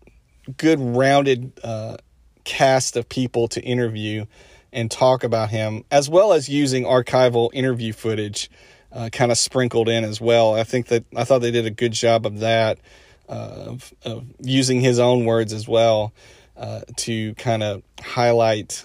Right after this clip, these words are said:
uh, his story. Uh, and I really enjoyed it. I thought it was a fun documentary. I, like I said, I, I'm always one that if there's a sports documentary, I'm very quick to check it out.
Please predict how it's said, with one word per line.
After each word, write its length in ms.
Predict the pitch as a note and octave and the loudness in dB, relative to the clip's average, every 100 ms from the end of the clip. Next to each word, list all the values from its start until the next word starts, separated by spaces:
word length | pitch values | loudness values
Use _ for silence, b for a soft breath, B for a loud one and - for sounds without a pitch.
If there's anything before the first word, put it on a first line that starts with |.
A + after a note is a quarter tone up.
| - | -12
uh, 160 | G#2+ | -12
his 200 | A2 B2 | -4 -2
story. 640 | - - A#2+ A2+ A2 G2+ G2+ B B B B _ | 0 -2 0 0 0 -4 -10 B B B B _
Uh, 240 | C3 A2 - | -14 -14 -10
and 500 | B2 B2 A#2+ A#2+ A2 - _ _ _ _ _ _ - | -4 -2 -2 -4 -8 -16 _ _ _ _ _ _ 0
I 120 | C#3+ | 2
really 300 | A3+ C4 C4 | 4 4 4
enjoyed 380 | F#3 C3 D#3 E3 | 2 4 4 4
it. 100 | A#2 | 0
I 120 | C3 | 0
thought 160 | D3+ D#3+ | 4 4
it 40 | |
was 100 | C#3 | 2
a 60 | B2 | -4
fun 380 | - C3+ C#3+ | -2 0 2
documentary. 800 | C#3+ C#3+ - C3+ C3 C#3 C#3+ C3 | 2 0 0 -4 -4 -2 -2 -4
I, 300 | A2+ B2 B2 - _ | -2 -2 -2 -4 _
like 120 | B2 | -4
I 40 | A#2+ | -2
said, 280 | - A#2 A2 | -2 -4 -4
I, 260 | B2+ C3+ - - | -4 -4 -6 -4
I'm 460 | C3 D3 D3 C#3 | 0 2 2 -2
always 380 | - C3+ C#3+ C3+ | 2 4 4 2
one 380 | B2+ C3+ C3+ C3 | 0 2 2 2
that 160 | B2+ A#2+ | 0 0
if 100 | - | 2
there's 300 | C3+ C3+ C3 | 2 4 4
a 320 | B2+ B2 A#2 b b b b b b | 2 0 -2 b b b b b b
sports 480 | - - E3+ F3+ - | -8 2 4 4 4
documentary, 880 | F3 E3 D#3+ D#3 D#3 D3+ D3+ D3 | 4 4 0 0 2 2 0 0
I'm 520 | A2+ C3+ C#3 C#3 C3 B2+ - | -2 0 0 0 -4 -8 -18
very 360 | C#3 C3 C#3 D3 | -6 0 2 2
quick 300 | - C#3+ C3 | 0 0 0
to 80 | B2 | -4
check 320 | - C3+ B2 | 2 2 2
it 80 | A#2+ | 4
out. 380 | B2+ B2+ B2+ | 4 4 2